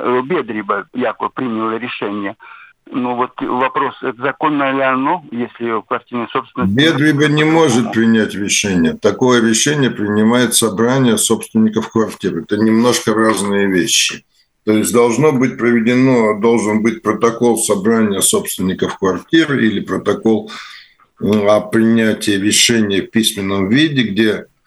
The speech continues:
Speaker 2: строго соблюдены все нормы закона о квартирной собственности, которые
Speaker 1: Ну вот в
Speaker 2: в данном
Speaker 1: данном случае я вот, значит, сейчас посмотрю это решение, потребую, он даст или не даст, э,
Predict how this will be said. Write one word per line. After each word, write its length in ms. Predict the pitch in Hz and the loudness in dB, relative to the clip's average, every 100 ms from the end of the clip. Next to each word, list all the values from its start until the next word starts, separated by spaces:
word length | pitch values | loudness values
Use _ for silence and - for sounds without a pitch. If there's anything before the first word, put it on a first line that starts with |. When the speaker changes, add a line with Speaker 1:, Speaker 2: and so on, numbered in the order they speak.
| _ _ _ | _ _ _
Speaker 2:
строго 540 | - - 131 143 131 | -4 0 2 2 2
соблюдены 760 | 123 120 107 113 107 113 123 131 | 0 0 2 2 2 2 2 2
все 260 | - 117 | 0 2
нормы 400 | 113 117 104 104 | 2 2 0 -2
закона 520 | 90 101 98 107 95 87 | -2 -2 0 0 0 -4
о 160 | - | -6
квартирной 560 | - 87 - 98 85 82 | -4 -4 -2 0 2 2
собственности, 760 | - 131 135 - 113 104 - | 4 2 0 0 0 0 -6
которые 680 | - - - 98 92 82 73 - - _ _ _ _ _ _ _ _ _ _ _ _ _ - | -14 -8 -2 0 0 -4 -8 -16 -20 _ _ _ _ _ _ _ _ _ _ _ _ _ -2
Speaker 1:
Ну 80 | |
вот 160 | 185 202 | -2 0
в 80 | 180 | 0
Speaker 2:
в 20 | |
данном 240 | - 202 | 2 2
Speaker 1:
данном 220 | 208 311 - | 0 -4 -6
случае 360 | - - 143 | -6 -4 -2
я 160 | 160 160 | 0 0
вот, 140 | 160 | -2
значит, 280 | 156 156 151 | -2 -6 -8
сейчас 240 | - 165 143 143 131 | -6 -6 -6 -8 -8
посмотрю 680 | 156 - 151 139 156 175 143 | -8 -4 -4 -2 -2 -2 -2
это 220 | 143 147 | -2 -4
решение, 480 | 139 - 139 139 151 | -4 -6 -4 -2 -2
потребую, 640 | 156 147 156 151 147 147 - - | -4 -4 -4 -2 -2 -4 -8 -10
он 220 | - 151 135 | -4 -2 0
даст 260 | 147 127 - | -2 -2 -4
или 160 | 139 | -4
не 280 | 135 127 117 | 0 0 0
даст, 320 | 123 135 - _ | -2 -4 -6 _
э, 200 | 156 147 | -4 -4